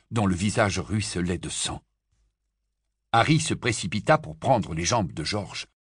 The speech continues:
Lupin et lui le portèrent dans la maison, traversant la cuisine, et l'allongèrent sur un canapé du salon. Lorsque la lumière d'une lampe éclaira la tête de George, Ginny eut un haut-le-corps, et Harry sentit son estomac se retourner.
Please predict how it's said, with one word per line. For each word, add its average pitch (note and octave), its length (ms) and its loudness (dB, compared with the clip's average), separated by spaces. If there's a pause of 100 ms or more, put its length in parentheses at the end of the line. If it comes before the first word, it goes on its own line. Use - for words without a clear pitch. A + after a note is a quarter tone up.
(220)
Lupin G#2+ 540 4
et F#2 120 2
lui G2 280 -4 (240)
le G2 100 -2
portèrent A2+ 460 0
dans F#2 100 -2
la E2 120 0
maison, E2+ 360 -2 (240)
traversant G#2 400 -2
la F2+ 100 0
cuisine, E2 560 -4 (300)
et G2 80 0
l'allongèrent F#2 680 0
sur - 220 -8
un - 60 -8
canapé F#2+ 440 -6
du D#2 100 -6
salon. - 340 -10 (920)
Lorsque - 360 4
la F2 180 2
lumière G#2+ 480 2
d'une E2+ 240 -2
lampe F#2 280 0
éclaira G2 380 -4
la D#2 220 -6
tête - 300 -4
de - 120 -10
George, G#2+ 500 -6 (380)
Ginny F#2 480 0 (240)
eut G2 280 -2
un E2 220 -4
haut-le-corps, D#2+ 800 -4 (240)
et A2+ 200 -2
Harry F#2 260 0
sentit F2+ 320 -4
son D#2+ 200 -2
estomac E2+ 440 -2
se - 120 -8
retourner. - 560 -12